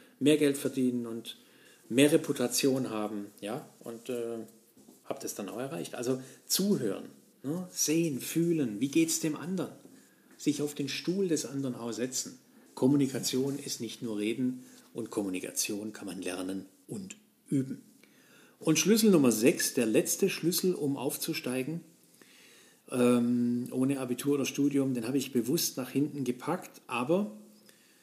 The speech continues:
ähm, der ist nicht minder wichtig.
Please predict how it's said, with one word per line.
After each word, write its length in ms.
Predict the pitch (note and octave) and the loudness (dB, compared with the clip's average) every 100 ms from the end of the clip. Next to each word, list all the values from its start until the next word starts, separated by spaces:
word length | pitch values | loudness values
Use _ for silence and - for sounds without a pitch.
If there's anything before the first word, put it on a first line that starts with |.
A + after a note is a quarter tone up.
| _ _ _ _ _ - | _ _ _ _ _ -2
ähm, 440 | C3 C3 C3 B2+ | 0 2 2 0
der 140 | A#2 | -2
ist 220 | B2 C3 C3+ | -4 -2 -2
nicht 200 | C3 A#2 | -2 -2
minder 520 | A#2+ C3 B2+ B2+ - - | -2 2 2 0 -6 -16
wichtig. 760 | - - B2+ - - - - | -8 -4 -4 -4 -12 -14 -18